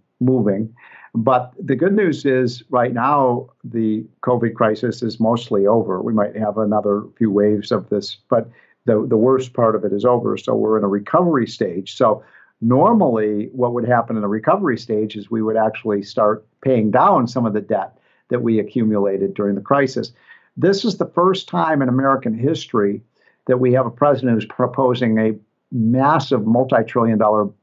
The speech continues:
budget blowout in a recovery. There's no economic rationale for this whatsoever. It's all about income redistribution. Uh, you called it a social welfare,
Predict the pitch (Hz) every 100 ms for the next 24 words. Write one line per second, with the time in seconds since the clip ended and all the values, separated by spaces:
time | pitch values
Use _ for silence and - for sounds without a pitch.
0 | _ 123 123 120 90 101 123 156 95 98
1 | - _ _ 131 123 127 143 247 277 104
2 | - _ _ _ _ _ - 127 147 180
3 | 185 156 135 139 147 143 135 127 123 127
4 | 117 113 123 113 113 117 117 123 113 151
5 | 160 104 101 _ _ _ 123 - - 147
6 | 180 156 139 131 139 135 131 123 123 117
7 | - 107 113 120 123 120 104 _ _ _
8 | - 113 127 127 143 131 117 107 131 127
9 | 123 107 113 131 123 107